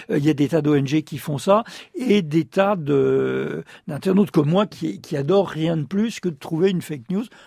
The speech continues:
C'est bon pour l'ego, quoi. On n'est pas ridic-, on a ridiculisé l'autre. Donc, les fake news, ça, c'est un long dossier. Elles ont eu un effet de confirmation pour les gens très militants dans l'élection,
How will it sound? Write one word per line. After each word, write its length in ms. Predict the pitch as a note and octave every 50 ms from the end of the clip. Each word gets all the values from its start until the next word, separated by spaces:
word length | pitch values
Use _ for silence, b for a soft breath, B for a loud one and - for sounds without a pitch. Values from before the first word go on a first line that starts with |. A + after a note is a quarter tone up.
| b b
C'est 200 | - - - D3+
bon 180 | C#3 D#3+ F#3 E3
pour 180 | - D#3+ C#3
l'ego, 300 | D3 D#3+ F3 E3+ G3 F3
quoi. 160 | - - C#3+
On 80 | C3 C3
n'est 100 | C3+ C3
pas 140 | A2+ C#3+ C3
ridic-, 380 | B2+ D3 D3+ D#3+ D3+ C#3+ - D4
on 100 | G#3 A3
a 60 | -
ridiculisé 600 | C#3 C#3+ D3+ D3 C3 - - F3 F3 D#3+ D3+ F3
l'autre. 260 | E3 - - - - B B B B B B B B B -
Donc, 240 | E3+ G3+ G3 - - b b b -
les 120 | G3 G3
fake 320 | - - A#3+ E3+ - -
news, 180 | C4+ A3+ G3+ F#3 C#3+ - b b b b b b b b _ C#4 A3+ A3 A3+ G#3+ G3 G3+
ça, 180 | G#3 - F3 C#3+
c'est 440 | - - C#4 - - G3+ F3+ -
un 80 | G3 F#3+
long 160 | F#3 F#3+ F#3+
dossier. 580 | F3 D#3+ F3 E3 - - F3+ F3+ F3 D#3+ C#3+ A#2 b b b b b b
Elles 220 | - D3+ C#3+ D#3+
ont 100 | F#3+ G3+
eu 60 | G3
un 160 | G3 F#3+ F#3 G3
effet 260 | G#3 - - A3 G#3+
de 120 | F3+ E3
confirmation 840 | - - A3+ D#4+ - - - B3 G3+ G3+ G#3+ E3+ - - G3+ G3+ D3+
pour 160 | - E3+ E3
les 60 | D#3
gens 200 | C3 D3+ D#3+ C#3+
très 240 | - - - - F3+
militants 540 | F3 F3 E3 D#3 D#3 D3 - F#3 E3+ D#3+ D3
dans 160 | B2+ C3 B2+
l'élection, 480 | B2+ C3+ B2+ - - A3+ A#3 B3+ B3